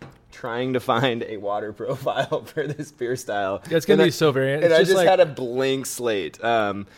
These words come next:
Speaker 1: yeah, ultimately, uh, nobody was posting anything about it. Um, and so I just started looking up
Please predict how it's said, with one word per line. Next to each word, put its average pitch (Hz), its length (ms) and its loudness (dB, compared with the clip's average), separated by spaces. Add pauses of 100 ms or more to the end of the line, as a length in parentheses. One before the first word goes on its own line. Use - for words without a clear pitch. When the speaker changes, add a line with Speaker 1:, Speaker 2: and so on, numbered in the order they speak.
(140)
Speaker 1:
yeah, 123 280 6
ultimately, 143 920 2 (120)
uh, 107 240 -4
nobody 143 720 2
was 131 160 0
posting 120 440 -2
anything 107 440 -6
about 95 340 -2
it. 98 220 -4 (360)
Um, 92 400 -10 (100)
and 101 300 -6
so 104 460 -2
I 110 120 -2
just 120 200 -4
started 98 540 -4
looking 107 360 -6
up 101 260 -6